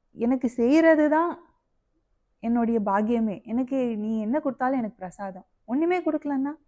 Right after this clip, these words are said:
பிரசாதம்" அப்படின்றான். என்ன, அவ தன்னை ஃபுல்லா இறைவனுக்கு கொடுத்துட்டான். அப்போ இறைவன் அவருன்னு சாமானியமான ஆளா?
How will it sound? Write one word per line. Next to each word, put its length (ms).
பிரசாதம்" 600
அப்படின்றான். 460
என்ன, 340
அவ 220
தன்னை 260
ஃபுல்லா 420
இறைவனுக்கு 540
கொடுத்துட்டான். 380
அப்போ 360
இறைவன் 520
அவருன்னு 640
சாமானியமான 840
ஆளா? 300